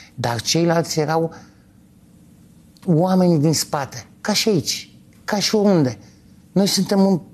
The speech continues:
acum aici, dar în spatele nostru se află niște oameni care, de fapt, asta e echipa. Echipa României a fost completă și a, au făcut ce nu au reușit alți români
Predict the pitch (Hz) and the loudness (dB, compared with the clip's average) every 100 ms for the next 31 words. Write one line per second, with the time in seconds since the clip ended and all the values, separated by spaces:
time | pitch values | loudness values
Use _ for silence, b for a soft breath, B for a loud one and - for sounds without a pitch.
0 | - - 156 - 190 180 165 156 156 - | -10 -6 -4 0 2 2 2 0 0 -2
1 | - 165 170 170 - 151 - 151 156 160 | -6 -4 0 0 -2 -8 -8 -6 -2 0
2 | 151 - 165 165 156 151 160 - - - | 0 -2 -2 0 -2 -2 -6 -10 -20 -12
3 | - 160 - 147 143 - 143 - - B | -6 -6 -2 0 0 0 -6 -6 -16 B
4 | B B B B - 120 196 196 180 170 | B B B B -4 -2 -2 -2 0 2
5 | 170 185 190 180 B B B B B - | 4 4 2 0 B B B B B -8
6 | 139 175 - 160 139 147 135 175 196 - | -4 -4 -2 -2 0 -2 -2 -2 -2 -6
7 | B B B - - 165 - - 151 - | B B B -6 -2 -2 -4 -4 -4 -6
8 | - - - - 143 143 139 208 214 - | -20 -20 -18 -8 -6 -4 -4 -4 -6 -12
9 | B B B - - - - - 185 175 | B B B -20 -20 -20 -12 -4 0 2
10 | 202 190 180 180 147 175 170 160 - 147 | 2 4 4 4 2 -2 -2 -4 -4 0
11 | 143 127 117 | 0 0 -6